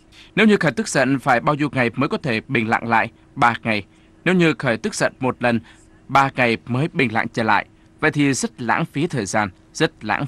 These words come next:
phí đầu óc. Vậy tại sao bà không khởi tức giận?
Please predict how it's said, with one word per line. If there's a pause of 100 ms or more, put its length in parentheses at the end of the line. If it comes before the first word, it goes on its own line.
phí
đầu
óc. (760)
Vậy
tại
sao
bà
không
khởi
tức
giận?